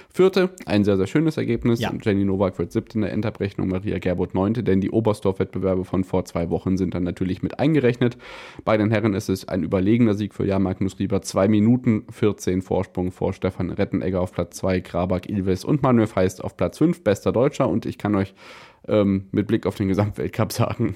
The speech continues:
Speaker 1: naja, Ra-, Jan Magnus Rieber hat von bisher neun ausgetragenen Weltcups wieder mal alle bis auf drei gewonnen und bei denen ist er Zweiter geworden. Von daher blicken wir darauf, was sich natürlich am kommenden Wochenende tut. Nordic Combined Triple ist da angesagt.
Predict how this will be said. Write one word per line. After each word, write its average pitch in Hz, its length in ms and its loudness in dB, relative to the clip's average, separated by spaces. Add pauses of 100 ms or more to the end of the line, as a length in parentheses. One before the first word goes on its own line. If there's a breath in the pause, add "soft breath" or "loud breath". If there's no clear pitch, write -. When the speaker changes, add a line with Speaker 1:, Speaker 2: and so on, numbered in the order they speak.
(120)
Speaker 1:
naja, 87 400 -2
Ra-, - 160 -2
Jan 101 180 2
Magnus 104 380 0
Rieber 101 180 0
hat 104 140 -4
von 104 220 -2
bisher 98 340 2
neun 110 500 4
ausgetragenen 98 720 0
Weltcups 98 600 -2
wieder 101 200 0
mal 95 240 2
alle 107 260 2
bis 101 180 0
auf 92 220 -2
drei 92 300 2
gewonnen 113 340 2
und 98 140 -4
bei 95 80 -4
denen 87 240 -4
ist - 160 -14
er 87 160 -4 (600 soft breath)
Zweiter 92 380 0
geworden. - 420 -8 (340 loud breath)
Von 98 160 -2
daher 90 360 2
blicken 107 360 -2
wir 104 120 4
darauf, 98 440 2
was 98 140 -2
sich 101 180 -2
natürlich 95 360 -2
am 95 120 -2
kommenden 156 280 2
Wochenende 123 380 0
tut. 131 400 2
Nordic 143 560 2
Combined 107 640 2
Triple - 400 2
ist - 260 -4
da 76 100 0
angesagt. 95 540 2